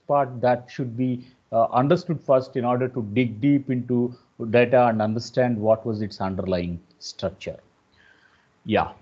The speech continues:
there are few more points which can be taken up with the data collection. One, we are going to call it as a, a reusability. That is, uh, open data can be made available under an open license.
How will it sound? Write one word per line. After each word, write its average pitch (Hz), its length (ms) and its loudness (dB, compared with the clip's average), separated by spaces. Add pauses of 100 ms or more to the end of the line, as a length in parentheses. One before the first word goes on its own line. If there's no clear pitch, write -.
(140)
there 139 200 4
are 147 120 4
few 202 240 -2
more 220 200 2
points 165 520 -2
which - 180 -8
can 165 300 -4
be 151 120 -2
taken 143 360 -2
up 147 260 -4
with 131 200 -6
the 127 80 2
data 117 320 2
collection. 175 520 -4 (300)
One, 147 320 2
we 156 140 0
are 147 140 2
going 143 360 -2
to 139 80 -8
call 127 260 0
it 123 120 -12
as 117 240 -2
a, 107 160 -8
a 107 200 2
reusability. 131 1000 0 (360)
That 113 200 4
is, 113 260 -2 (200)
uh, 113 160 4
open 135 440 2
data 139 280 2
can 131 280 -2
be 127 220 -2
made 123 320 0
available 123 580 2 (240)
under 113 260 2
an 110 180 2 (120)
open 117 300 0
license. 127 580 -2